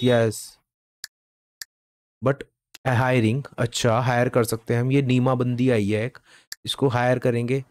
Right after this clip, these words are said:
No place in staff room to hire a new employee। New employee क्या हुआ? Light गई क्या? Light आ गई है, Light आ गई। अच्छा customer wait कर रहा है लगता है gas station पे। कोई आ रहा है क्या बाहर निकल के? Gas station पे customer आ गया। यार मेरे को एक employee तो चाहिए रहेगा ना हर time,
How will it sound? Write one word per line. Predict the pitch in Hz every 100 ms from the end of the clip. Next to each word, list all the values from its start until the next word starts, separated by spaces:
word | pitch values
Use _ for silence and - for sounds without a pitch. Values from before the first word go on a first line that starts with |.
| _ _ 123
No | 131 143
place | 135 143 139
in | 156
staff | 156 - 113 120
room | 117 139 139 120 110 _ -
to | 139
hire | 131 127 127 135
a |
new | 151 123 131 127
employee। | 117 110 113 113 - 127
New | 127 139 170
employee | 220 240 240 262
क्या | 220 _ 135
हुआ? | 120 117
Light | 123 135
गई | 123 107
क्या? | - 131 -
Light | 110 117 -
आ | 131 139 147
गई | 143 131 127
है, | 113 107 98 92 85 - 98
Light | 123 151 - - -
आ | 120
गई। | 107
अच्छा | - 123 -
customer | 147 - 156
wait | 151 139
कर | -
रहा | 107
है | 117
लगता | 113 -
है |
gas | 110 104
station | - - - 107
पे। | 104 113 - -
कोई | 120 120
आ |
रहा | 113
है | 143
क्या | 165
बाहर | 156 143
निकल | 131 120
के? | 107 - 104 - 104
Gas | 110 110
station | - 113 120
पे | 117
customer | 117 - 131 123
आ | 113
गया। | 117 143 - -
यार | 151
मेरे | 156
को | 175
एक | 165
employee | 147 135 135
तो | 143
चाहिए | 147 147 139 147
रहेगा | 113 98
ना | 113
हर | 151 123
time, | 120 113